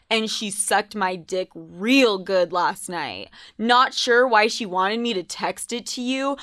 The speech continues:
but this shit is funny as hell. I think she was wasted out of her mind. She was, <laughs>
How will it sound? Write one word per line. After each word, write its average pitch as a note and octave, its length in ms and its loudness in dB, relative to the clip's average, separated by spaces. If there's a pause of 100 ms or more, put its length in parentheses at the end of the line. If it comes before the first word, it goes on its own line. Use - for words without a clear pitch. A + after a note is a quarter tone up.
(160)
but D#3+ 240 0
this A3 200 4
shit A3+ 280 0
is E3 200 -8
funny G3+ 460 -2
as E3+ 160 -6
hell. E3 840 -6 (320)
I G#3 160 4
think A#3 220 -4
she B3+ 160 -2
was G3 180 -2
wasted F#3 560 -2
out F#3+ 260 4
of G#3+ 120 -4
her B3+ 160 -2
mind. D3+ 600 -4 (240)
She C#4 280 0
was, E4+ 460 0 (2000)
<laughs> - 80 -4